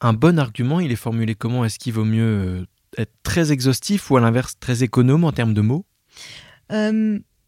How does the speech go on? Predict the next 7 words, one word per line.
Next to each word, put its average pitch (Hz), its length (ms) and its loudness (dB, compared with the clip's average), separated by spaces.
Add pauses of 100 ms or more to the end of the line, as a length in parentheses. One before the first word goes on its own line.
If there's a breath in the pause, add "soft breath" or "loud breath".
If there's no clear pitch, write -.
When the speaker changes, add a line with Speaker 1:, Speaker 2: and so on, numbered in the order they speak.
(100)
Speaker 2:
alors, 214 280 -2
j'ai 202 200 -2
pas 262 100 -4
envie 226 220 -2
de 208 100 4
dire 190 220 2 (320)
économe 214 600 4